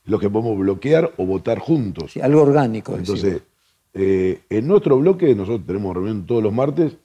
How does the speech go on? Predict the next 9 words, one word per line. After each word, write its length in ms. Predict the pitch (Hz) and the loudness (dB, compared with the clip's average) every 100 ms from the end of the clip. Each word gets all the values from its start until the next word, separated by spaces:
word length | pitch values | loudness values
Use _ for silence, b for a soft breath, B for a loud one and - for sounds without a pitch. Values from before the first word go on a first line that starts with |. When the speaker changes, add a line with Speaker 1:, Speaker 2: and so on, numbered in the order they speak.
| _ | _
Speaker 1:
discutimos 720 | 87 98 104 98 156 170 165 - _ _ _ _ _ _ | -12 -8 -6 -2 0 0 -2 -6 _ _ _ _ _ _
y 100 | 113 | -8
saldamos. 640 | 107 117 104 113 90 76 - _ _ _ _ _ _ | -2 0 2 0 0 -6 -12 _ _ _ _ _ _
Si 200 | _ - | _ 2
hay 60 | 196 | 2
temas 280 | 147 165 151 | 2 0 2
de 60 | 110 | 0
conciencia, 560 | 98 98 151 185 123 | -2 -2 -2 -2 -4
sí 400 | 87 - 180 104 | -4 -2 -2 -2